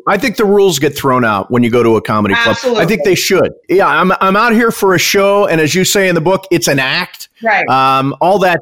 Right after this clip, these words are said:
Speaker 1: stuff. But when I'm watching Colbert at eleven thirty at night,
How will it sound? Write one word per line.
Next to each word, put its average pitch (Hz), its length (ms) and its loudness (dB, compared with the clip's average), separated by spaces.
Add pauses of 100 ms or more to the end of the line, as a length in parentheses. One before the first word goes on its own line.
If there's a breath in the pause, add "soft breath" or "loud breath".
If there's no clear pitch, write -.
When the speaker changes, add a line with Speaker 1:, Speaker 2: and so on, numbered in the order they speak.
Speaker 1:
stuff. - 680 -2
But 196 180 0
when 196 120 2
I'm 190 160 2
watching 185 720 0 (140)
Colbert 185 580 2
at 151 40 2
eleven 165 360 2
thirty 156 320 0
at 131 80 -2
night, 165 360 0